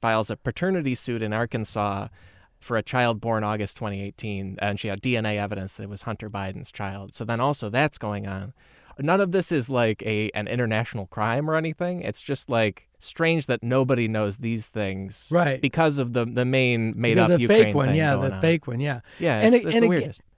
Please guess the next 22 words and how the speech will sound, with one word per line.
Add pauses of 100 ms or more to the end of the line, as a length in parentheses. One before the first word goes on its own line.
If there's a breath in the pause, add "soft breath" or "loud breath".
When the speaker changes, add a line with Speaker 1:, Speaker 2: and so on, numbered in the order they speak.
Speaker 1:
The
more
we
can
notice
all
these (160)
crazy
and
important
details
inside
larger
scandals,
the
more (140)
truth
we're
getting, (140)
you
Speaker 2:
Yeah.
Speaker 1:
know?